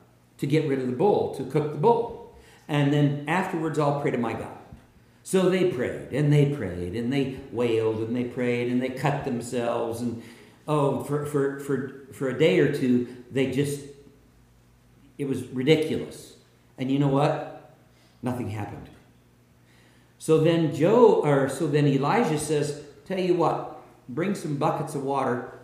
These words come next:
pour it on my sacrifice." "Nah, that's not enough. Pour another bucket on it." "You know, that's not quite enough." "Pour enough water on my sacrifice so that it runs down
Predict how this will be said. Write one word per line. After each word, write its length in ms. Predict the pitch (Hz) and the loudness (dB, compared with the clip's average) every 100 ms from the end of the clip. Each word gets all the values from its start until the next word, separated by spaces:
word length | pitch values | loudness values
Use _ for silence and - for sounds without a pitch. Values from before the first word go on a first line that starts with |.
| - _ | -20 _
pour 420 | - 208 214 220 196 | -4 4 6 6 4
it 80 | |
on 180 | 170 151 | 2 2
my 180 | 151 151 | 2 0
sacrifice." 920 | 147 147 139 139 117 98 - - - - - | 0 -2 -2 -2 -6 -8 -12 -16 -18 -20 -8
"Nah, 220 | 156 160 | -6 -4
that's 120 | 147 | -4
not 220 | 147 139 | -2 -2
enough. 340 | 120 113 104 - - - _ | -2 -4 -8 -12 -18 -20 _
Pour 260 | - 180 185 | -6 0 2
another 300 | 180 170 160 | 2 2 2
bucket 360 | 143 143 139 110 | 0 -2 -2 -4
on 200 | 92 87 | -6 -6
it." 60 | - | -8
"You 80 | 156 | -4
know, 80 | 202 | -2
that's 340 | 202 202 - | -2 -2 -4
not 220 | 170 - | -8 -6
quite 200 | 135 131 | -4 -4
enough." 380 | 110 107 107 - - _ _ - - _ _ _ | -2 -6 -10 -16 -20 _ _ -20 -20 _ _ _
"Pour 480 | - 202 220 254 247 | 0 6 10 8 6
enough 460 | 156 160 208 214 156 | 2 2 2 0 -4
water 480 | 156 165 185 190 156 | -2 2 4 2 0
on 220 | 131 135 | -2 0
my 180 | 160 180 | 0 0
sacrifice 760 | - 156 156 147 156 147 143 | -2 -2 -2 -4 -2 0 0
so 100 | 139 | -2
that 140 | 117 | 0
it 140 | 120 123 | -2 -2
runs 440 | 131 170 233 185 | -2 0 0 0
down 680 | 170 175 143 127 131 143 - | -2 0 0 0 -2 -4 -8